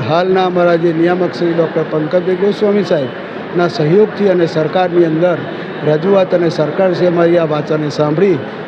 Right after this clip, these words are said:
અને હાલ ચાલીસ હજાર રૂપિયા ગ્રાન્ટ દરેક ગામડાની પુસ્તકાલયને આપવામાં આવી. અને જે પુસ્તકાલય,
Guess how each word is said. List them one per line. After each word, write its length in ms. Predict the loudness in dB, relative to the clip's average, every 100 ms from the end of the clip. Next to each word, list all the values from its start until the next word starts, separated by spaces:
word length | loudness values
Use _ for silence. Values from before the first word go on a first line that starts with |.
| -6
અને 140 | -2 0 0
હાલ 160 | 0 0
ચાલીસ 260 | 0 0 0
હજાર 220 | 0 2 2
રૂપિયા 380 | 2 2 2 -2 -6 -8 -8 -2
ગ્રાન્ટ 320 | 0 2 2 2 0 -2 0
દરેક 300 | 2 2 0 2 2 2
ગામડાની 540 | 0 0 2 2 2 0
પુસ્તકાલયને 600 | -2 -2 2 2 2 0
આપવામાં 380 | 0 0 2 2
આવી. 340 | 2 -2 -6 -6 -6 -4
અને 120 | 0 2
જે 100 | 2
પુસ્તકાલય, 600 | 2 0 2 0 2 2